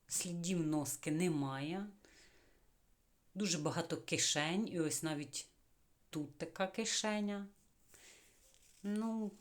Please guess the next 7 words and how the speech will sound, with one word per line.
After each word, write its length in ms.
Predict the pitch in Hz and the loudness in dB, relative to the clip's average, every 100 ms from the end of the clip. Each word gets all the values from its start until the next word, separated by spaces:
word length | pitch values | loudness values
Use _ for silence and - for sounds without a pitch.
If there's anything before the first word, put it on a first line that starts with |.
| - - - - - - - - _ _ - | -20 -20 -20 -20 -20 -20 -20 -20 _ _ 0
не 160 | 190 | 2
купила 600 | 208 - 190 - 196 220 | 2 0 0 4 4 4
її, 560 | 233 226 214 208 208 190 - - _ _ | 4 2 2 2 2 0 -8 -20 _ _
тому 280 | 180 180 175 | -2 0 0
що 180 | - 165 | 0 0
ті 220 | 165 170 | 2 2
наліпки, 880 | 180 220 240 214 208 - 175 170 | 4 6 6 2 0 -6 -2 0